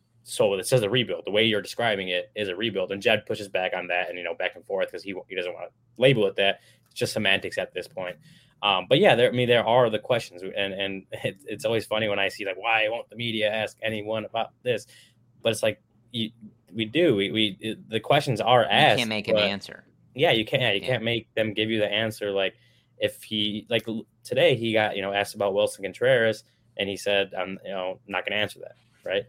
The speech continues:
Speaker 1: Like, he's, he's like, "I'm just not gonna answer that question." Are we gonna publish a headline on that? Like, it's, it's, it, it's,
Speaker 2: Yeah.
Speaker 1: yeah, like you said, it's, we can ask the questions, but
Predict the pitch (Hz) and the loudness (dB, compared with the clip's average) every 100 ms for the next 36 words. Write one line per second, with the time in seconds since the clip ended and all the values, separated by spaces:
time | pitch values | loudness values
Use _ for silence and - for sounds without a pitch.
0 | - - - 98 98 98 95 92 95 90 | -10 -14 -12 -12 -6 -4 -4 -6 -6 -4
1 | 92 90 90 90 87 - 90 - - _ | -4 -4 -6 -6 -6 -4 -8 -8 -18 _
2 | _ _ _ _ _ _ - - _ 110 | _ _ _ _ _ _ -20 -20 _ -2
3 | 107 104 98 95 _ _ _ _ _ - | 0 0 -2 -4 _ _ _ _ _ 2
4 | 110 107 95 110 139 147 156 165 170 120 | 4 6 4 4 6 4 4 2 4 4
5 | 110 110 107 113 - - 113 120 117 80 | 2 2 0 -2 -4 -4 -4 -4 -4 -4
6 | 52 - - - 110 107 113 - 90 92 | -8 -16 -12 0 2 2 0 0 0 -2
7 | - - 110 113 110 113 - - 117 131 | -6 -6 -4 -2 0 0 -2 -6 -4 -2
8 | 104 92 92 | -4 -4 -6